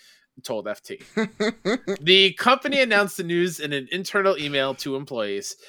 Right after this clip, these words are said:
Speaker 1: It also says that it would be expanding its ethics and compliance team in the public letter. This includes the promoting of Jen Brewer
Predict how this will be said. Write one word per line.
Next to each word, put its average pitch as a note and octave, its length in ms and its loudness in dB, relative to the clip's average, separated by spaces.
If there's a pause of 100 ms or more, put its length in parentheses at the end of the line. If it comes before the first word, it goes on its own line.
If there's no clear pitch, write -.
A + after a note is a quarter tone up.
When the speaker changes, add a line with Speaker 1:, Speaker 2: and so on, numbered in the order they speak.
(140)
Speaker 1:
It C#3+ 120 2
also E3+ 380 4
says C#3 520 2 (120)
that C3 300 -4
it C#3+ 80 -2
would C#3 220 -4
be C3+ 140 -4
expanding E3+ 640 -2
its C#3+ 260 -8
ethics C#3+ 520 -8
and C3+ 200 -6
compliance F#3 600 -6
team A#2+ 280 -8
in A2+ 80 -12
the A2+ 80 -10
public C3 480 -8
letter. G#2+ 360 -10 (440)
This - 180 -6
includes E3 480 -4
the D3 80 -8
promoting C#3 580 0
of C3 140 -6
Jen C3+ 280 -2
Brewer C#3+ 460 2